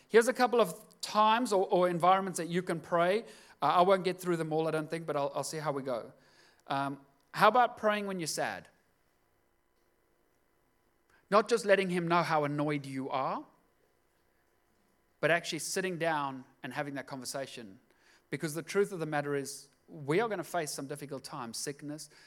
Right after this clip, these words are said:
health issues. You're gonna face, uh, issues in your marriage or issues in a relationship or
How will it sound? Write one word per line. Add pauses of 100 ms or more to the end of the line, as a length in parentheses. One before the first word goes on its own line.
(180)
health
issues.
You're
gonna
face, (400)
uh, (120)
issues
in
your
marriage
or
issues
in
a
relationship
or